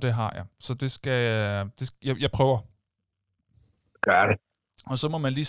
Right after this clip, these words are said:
Speaker 1: sige, om der er nogle krigsfilm, vi lige skal nå at, at få set, hvis vi kan. Det må man gerne skrive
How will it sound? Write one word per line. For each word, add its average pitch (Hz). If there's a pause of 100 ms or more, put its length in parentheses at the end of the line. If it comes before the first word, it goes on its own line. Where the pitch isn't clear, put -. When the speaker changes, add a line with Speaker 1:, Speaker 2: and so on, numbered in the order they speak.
Speaker 1:
sige, 147
om 117
der 117
er 117
nogle 120
krigsfilm, 135
vi 127
lige 131
skal -
nå 131 (220)
at, 113 (800)
at 127
få 131
set, 208
hvis 127
vi 127
kan. 208 (340)
Det 175
må 151
man 104
gerne 156
skrive 185